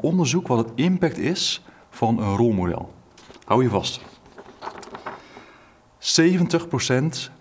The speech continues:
minder kans op drugsgebruik. Zesenveertig procent minder kans op alcoholgebruik.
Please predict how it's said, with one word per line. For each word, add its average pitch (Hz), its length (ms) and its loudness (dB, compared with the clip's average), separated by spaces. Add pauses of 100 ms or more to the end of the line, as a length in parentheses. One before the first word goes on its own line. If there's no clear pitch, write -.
(100)
minder 147 420 2
kans 127 480 2
op - 220 -2
drugsgebruik. - 640 -2 (840)
Zesenveertig 165 800 0
procent 131 580 0 (120)
minder 139 420 2
kans 104 520 0 (280)
op - 240 -2
alcoholgebruik. 120 640 0